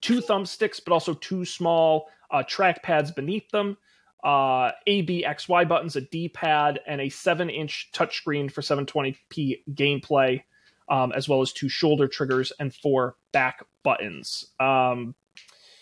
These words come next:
it's, uh, gonna be powered by Steam O S. Uh, so you'll be able to play compatible Steam games, not a hundred percent of them, uh, but ones that, um, will be compatible will work.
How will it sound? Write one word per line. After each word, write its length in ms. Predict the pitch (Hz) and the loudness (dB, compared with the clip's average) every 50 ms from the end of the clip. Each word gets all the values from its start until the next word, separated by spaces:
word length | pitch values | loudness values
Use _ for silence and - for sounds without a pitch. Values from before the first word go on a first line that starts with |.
| _ _ _ _ _ _ _ _ _ _ _ _ _ _ | _ _ _ _ _ _ _ _ _ _ _ _ _ _
it's, 800 | 180 175 175 170 - - - - - - - - - - - - - - _ | 2 2 4 2 2 -2 -6 -6 -6 -6 -6 -8 -8 -10 -10 -12 -16 -10 _
uh, 280 | 160 160 156 156 156 160 | -2 0 0 0 0 0
gonna 180 | 156 170 185 185 | -2 -2 -4 -4
be 80 | 202 | -2
powered 260 | - 208 202 202 208 | 0 2 2 2 2
by 100 | 185 196 | 2 0
Steam 280 | 202 - - 220 214 226 | -2 -2 -6 -6 -4 -2
O 80 | 233 262 | 0 0
S. 340 | 302 - - - - - - _ _ _ _ - | -2 -2 -6 -8 -12 -14 -16 _ _ _ _ -6
Uh, 300 | 156 156 156 156 151 147 | -2 -2 0 0 0 -2
so 240 | 143 - - 170 156 | -4 -4 -2 -2 -2
you'll 160 | 156 151 151 | -2 -2 -4
be 80 | 156 156 | -6 -6
able 160 | 156 156 151 | -6 -8 -10
to 80 | - | -6
play 400 | - 165 156 151 147 147 147 135 - | -2 0 0 2 0 -2 -4 -6 -10
compatible 480 | - - 143 - - 226 220 226 220 208 | -14 -16 -8 0 2 2 2 2 0 -4
Steam 300 | - - 202 190 185 180 | -6 -8 -8 -8 -6 -6
games, 320 | 180 180 175 175 165 160 180 | -6 -6 -6 -8 -8 -4 -2
not 140 | 180 185 | 0 0
a 40 | 170 | 0
hundred 320 | - 196 190 175 175 151 - | 0 -2 -4 -4 -6 -8 -8
percent 300 | - 139 - 156 147 143 | -10 -6 -4 -2 -2 -2
of 100 | - 139 | -2 -2
them, 240 | 135 131 131 131 - _ _ _ _ _ _ - | -2 -2 -2 -6 -10 _ _ _ _ _ _ -2
uh, 360 | 147 139 135 131 127 127 120 120 - _ _ _ _ _ _ _ _ _ - | 0 2 2 4 2 2 0 -2 -6 _ _ _ _ _ _ _ _ _ 0
but 260 | 156 143 135 - - | 2 2 2 0 -2
ones 420 | 156 143 139 139 139 135 131 - | -2 0 0 0 -2 -4 -8 -4
that, 340 | 147 143 131 127 117 - - 147 | -2 2 2 2 2 0 -2 -2
um, 320 | 135 127 123 120 120 123 - _ _ _ _ _ _ _ _ _ _ _ - - _ _ _ _ _ _ _ _ _ _ _ _ - 160 | 0 0 -2 -2 -6 -12 -16 _ _ _ _ _ _ _ _ _ _ _ -20 -20 _ _ _ _ _ _ _ _ _ _ _ _ -14 -6
will 500 | 151 156 147 143 135 135 131 127 123 120 - _ _ - | -2 0 2 2 2 0 -2 -2 -4 -6 -10 _ _ -8
be 160 | 143 131 120 | -8 -8 -8
compatible 520 | - - 127 - 214 220 202 180 190 180 | -10 -6 0 2 2 2 2 0 -2 -4
will 120 | 165 160 156 | -4 -4 -4
work. 260 | 156 147 143 139 | -4 -4 -4 -6